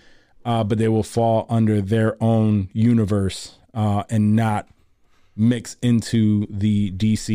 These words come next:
universe that they are creating. So, uh, so this would be just a one-off Superman movie or possible small series,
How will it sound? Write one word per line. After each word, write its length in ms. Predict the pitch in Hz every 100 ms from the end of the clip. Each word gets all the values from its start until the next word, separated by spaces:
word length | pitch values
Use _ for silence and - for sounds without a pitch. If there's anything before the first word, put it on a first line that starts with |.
| 104
universe 600 | 90 98 107 98 101 98
that 160 | 101 92
they 160 | 98 95
are 260 | 95 92
creating. 600 | - - 104 98 95 90 - _
So, 380 | - 92 85 - - _ _ - - - _ _ - 107
uh, 280 | 104 104
so 220 | - 127 113
this 220 | 123 120
would 180 | 113 98
be 460 | 110 107 104 87 _ - _ -
just 340 | 117 - - -
a 220 | 104 98 - - - 202 _ - _ _ _
one-off 480 | 101 104 127 123 120
Superman 580 | - 123 117 117 117 113
movie 580 | 113 110 110 107 107 -
or 380 | 107 107 104 101
possible 800 | - 107 - 104 104 101 98 95
small 360 | - 110 110 101
series, 600 | - 110 104 104 98